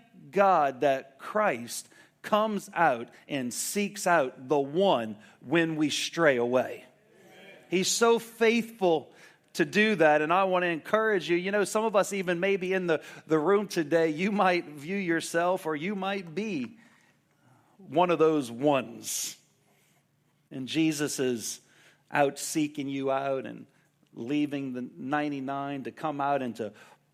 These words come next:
pull you back into the flock. It's not natural. It's not the way that it's supposed to be for, for one that's part of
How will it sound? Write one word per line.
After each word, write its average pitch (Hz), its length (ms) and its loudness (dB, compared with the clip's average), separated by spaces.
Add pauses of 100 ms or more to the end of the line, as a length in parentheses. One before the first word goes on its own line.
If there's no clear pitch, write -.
pull 226 400 -4
you 202 240 -6
back 127 640 -2 (380)
into 127 680 -6 (300)
the 117 140 -12
flock. - 580 -12 (720)
It's 170 240 0
not 202 260 4
natural. 196 680 2
It's 165 180 -4
not 202 300 2 (500)
the 170 140 2
way 196 240 4
that 196 180 6
it's 185 160 -2
supposed 196 520 2
to 170 60 -4
be 185 360 -2
for, 165 520 2 (280)
for 165 280 0
one 180 600 0
that's 180 220 4
part 196 380 4
of 175 300 2